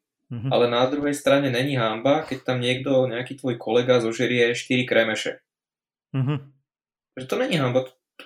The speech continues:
Speaker 2: dal si kremeše, ale ty keď sa snažíš o nejakú zmenu k lepšiemu, mať lepšiu postavu, cítiť sa lepšie, robíš preto niečo, to je zrazu zvláštne a pre ľudí divné, to je také možno tiež, že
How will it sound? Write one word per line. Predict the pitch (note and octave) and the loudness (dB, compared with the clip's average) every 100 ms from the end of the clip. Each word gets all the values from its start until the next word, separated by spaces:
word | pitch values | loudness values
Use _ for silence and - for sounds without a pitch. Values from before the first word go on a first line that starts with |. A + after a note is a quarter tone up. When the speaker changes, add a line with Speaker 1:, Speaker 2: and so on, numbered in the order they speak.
| - | -10
Speaker 2:
dal | F#3 A3+ | -4 -2
si | - - | -4 -2
kremeše, | F3 F3 - A2+ | -2 0 -4 -2
ale | A2+ B2 | -2 -2
ty | D3+ | -6
keď | - - | -4 -2
sa | - | 0
snažíš | C#3+ - C3 D#3+ D3 | 0 0 2 2 2
o | D3 | 2
nejakú | D#3 - - | 0 -2 -4
zmenu | C3 A#2 B2 D3 | -8 0 0 2
k | - | 0
lepšiemu, | - - - E3 D3 C3 | 0 0 -2 0 0 -2
mať | A2 A2 | -4 -4
lepšiu | A#2 - - | -6 -4 -4
postavu, | D3 C#3+ - C3 A2+ | -2 -4 -2 -2 -2
cítiť | A#2 - | -8 -10
sa | - A2 | -4 0
lepšie, | A#2+ C3 C3+ | 0 0 0
robíš | A#2 A2+ - | 0 -2 -6
preto | - - A2+ | -2 -2 -4
niečo, | G#2 G#2 - D#3 D#3+ _ _ _ _ | -10 -10 -4 -4 -4 _ _ _ _
to | D3 | -2
je | D3 | 0
zrazu | D#3 D3+ D3 - _ _ | 2 0 -4 -14 _ _
zvláštne | C#3 C3+ B2+ C3+ - C#3 | -12 0 2 2 0 -4
a | C3+ B2 - _ _ _ | -4 -6 -10 _ _ _
pre | B2 B2 | -2 -2
ľudí | B2 B2 B2 | -4 -8 -8
divné, | G#2 G#2 B2 B2+ B2+ - | -10 -10 -8 -8 -8 -12
to | |
je | - | -18
také | - B2 | -14 -10
možno | B2 B2 B2 | -8 -8 -8
tiež, | B2 A#2 A2 | -6 -6 -6
že | G#2+ | -10